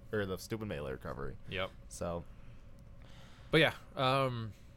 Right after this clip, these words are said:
Speaker 2: I'm interested to see how this really plays out over the next few weeks, because, like, it does feel like it's an injection into the game that really was needed to kind of allow for multiple ways to, uh, progress and be able to be where you wanna be.
Speaker 1: Mm-hmm.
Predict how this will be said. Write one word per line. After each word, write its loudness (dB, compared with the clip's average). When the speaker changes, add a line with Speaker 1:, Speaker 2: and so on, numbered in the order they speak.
Speaker 2:
I'm -2
interested 0
to -4
see -2
how 0
this -2
really 0
plays 0
out 6
over 2
the -2
next 0
few -6
weeks, -6
because, 0
like, 0
it -4
does 6
feel 2
like 6
it's -4
an -4
injection 0
into -2
the -2
game 2
that -2
really -2
was -4
needed 0
to -4
kind -4
of -6
allow 0
for -6
multiple -4
ways -4
to, -6
uh, -2
progress -2
and -6
be -4
able -2
to -6
be -6
where -2
you -2
wanna -4
be. -8
Speaker 1:
Mm-hmm. -2